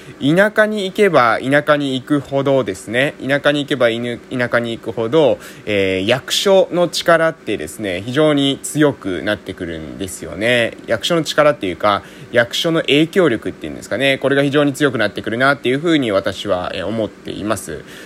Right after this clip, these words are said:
えー、これどういうことなのかというと、これ考えていただければわかるかと思うんですけれども、えー、役所って様々な部署がありますよね。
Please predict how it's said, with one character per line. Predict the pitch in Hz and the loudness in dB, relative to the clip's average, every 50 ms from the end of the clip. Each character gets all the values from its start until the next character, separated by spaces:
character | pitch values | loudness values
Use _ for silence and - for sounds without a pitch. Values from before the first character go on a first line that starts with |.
| - 156 - | -14 -6 0
え | 135 139 139 | 2 2 4
ー、 | |
こ | 143 170 | 4 4
れ | 151 | 6
ど | 156 147 | 6 6
う | 151 | 6
い | 147 151 | 6 4
う | 147 | 4
こ | - 151 | 2 2
と | 127 147 135 | 2 2 2
な | 127 117 107 | 2 2 0
の | 101 98 95 | -2 -2 -2
か | - 117 110 107 | 0 2 2 2
と | - 101 | 0 -2
い | 95 104 104 | -4 -4 -4
う | 104 101 | -4 -4
と、 | - - 117 107 98 92 95 - | -4 -2 0 0 0 0 -2 -2
こ | - | -2
れ | 139 139 | -4 -4
考 | 135 - - - - - - 175 175 185 | -4 -6 -14 -20 -14 -6 -4 0 2 4
え | 190 185 | 4 2
て | 156 123 | 2 0
い | 107 | -2
た | 120 | 0
だ | 120 117 | 0 0
け | - 160 | 0 0
れ | 120 107 | -2 0
ば | 98 92 92 87 | 0 0 0 2
わ | 85 107 | 0 2
か | 104 131 | 2 2
る | 117 113 | 0 0
か | 104 98 | 0 -4
と | - 98 | -4 -4
思 | 92 104 107 104 98 | -4 -4 -2 -4 -4
う | 90 | -4
ん | |
で | 87 90 | -6 -8
す | - - | -8 -6
け | - 104 | -6 -4
れ | 95 | -4
ど | 104 120 | -2 -2
も、 | 143 143 113 92 - - - - - - - | 0 0 0 -2 -2 -8 -20 -20 -18 -12 -6
え | 95 98 98 95 | -4 -2 0 0
ー、 | 101 | 2
役 | 131 151 160 - | 2 2 2 0
所 | - 240 226 | -2 -2 -2
っ | |
て | - - 131 | 0 0 -2
様 | 110 - - 147 151 180 196 | -2 -2 0 2 2 4 4
々 | 185 185 165 143 127 | 4 4 2 2 2
な | 117 104 | 0 0
部 | 98 104 135 | -2 -2 -2
署 | 135 - 123 98 | -2 -2 -2 -2
が | 92 87 85 65 - 98 | -2 -2 -2 -2 0 0
あ | |
り | 117 123 | 2 2
ま | 117 110 101 | 0 -2 -4
す | - - 90 | -4 -6 -8
よ | 85 | -4
ね。 | 104 120 123 123 120 | 0 0 0 0 -2